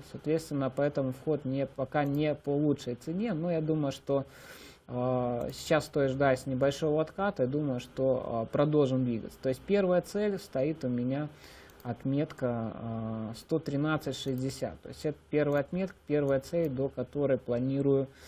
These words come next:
а, достигнуть, а дальше уже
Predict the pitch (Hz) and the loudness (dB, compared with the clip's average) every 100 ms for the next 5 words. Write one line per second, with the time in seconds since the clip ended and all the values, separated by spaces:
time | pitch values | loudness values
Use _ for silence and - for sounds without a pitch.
0 | - - - 127 120 120 127 156 156 147 | -20 -20 -2 2 4 4 6 6 6 2
1 | 123 127 123 - 143 143 180 196 - 160 | 4 2 0 0 2 6 6 6 0 -4
2 | - 131 123 139 151 160 | 0 0 2 2 2 0